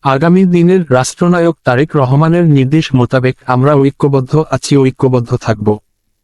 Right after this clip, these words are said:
দল যাকে নমিনেশন দিবে আমরা তার হয়ে বিএনপির স্বার্থে কাজ করে যাব।" সাইফুল্লাকান্দি ইউনিয়নের প্রতিটি নেতাকর্মীর স্বতঃস্ফূর্ত ঐক্যবদ্ধতার মধ্য দিয়ে আমাদের দলীয় কার্যালয়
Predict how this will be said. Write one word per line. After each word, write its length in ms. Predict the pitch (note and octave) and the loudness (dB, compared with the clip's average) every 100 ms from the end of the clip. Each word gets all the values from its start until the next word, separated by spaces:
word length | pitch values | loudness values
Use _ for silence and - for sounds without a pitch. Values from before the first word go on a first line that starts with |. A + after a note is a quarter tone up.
| _ _ _ | _ _ _
দল 280 | C#3 C3+ E3+ | -2 0 0
যাকে 320 | D#3+ D#3+ G3 | 0 -2 0
নমিনেশন 680 | F3 C3 C#3+ E3 F3 G#3 F#3 | 0 2 2 2 2 2 2
দিবে 340 | C#3+ B2+ B2+ C3 | 2 2 0 0
আমরা 300 | A2+ C#3+ D#3+ | 0 0 -2
তার 260 | - A2+ | -2 -2
হয়ে 260 | B2 E3+ F3 | -2 0 0
বিএনপির 420 | D3+ C#3 E3 F3 | 2 0 0 0
স্বার্থে 420 | E3 B2 A#2 B2+ B2 | -2 -4 -4 -2 -2
কাজ 260 | A#2 A2 - | -2 -4 -2
করে 220 | C3 A#2+ | -2 0
যাব।" 300 | A2 G2+ G#2 - _ _ _ _ _ _ | 0 -2 -4 -12 _ _ _ _ _ _
সাইফুল্লাকান্দি 1040 | - - D3+ D3+ G3+ G3+ G3 F#3+ F3 E3 D#3+ | -8 -2 0 0 2 2 2 0 2 2 2
ইউনিয়নের 440 | D#3+ D#3+ D3+ A#2 C3 - | 2 2 2 0 -4 -2
প্রতিটি 440 | C3+ B2+ D3 D#3 | -2 -2 -2 0
নেতাকর্মীর 600 | C3+ C3 D#3+ F#3+ E3+ D#3+ | 0 0 -2 0 2 0
স্বতঃস্ফূর্ত 840 | D3+ - C#3+ C#3+ - - D3+ - C#3 | -2 -4 -4 -4 -6 -4 -2 0 -2
ঐক্যবদ্ধতার 840 | C3 C#3+ - D3+ C#3+ C3 C#3+ D3+ C#3 | 0 -2 -2 -2 -2 -2 -2 0 0
মধ্য 380 | B2+ B2+ C3 D3 | 0 0 -2 0
দিয়ে 200 | C#3 C#3 - | 0 -2 -4
আমাদের 520 | B2 C3 C3+ C#3 C3 | -2 0 0 -2 -2
দলীয় 320 | B2+ B2+ F3 | 0 2 0
কার্যালয় 560 | - C#3 B2+ C3 A#2 | 0 -2 0 0 0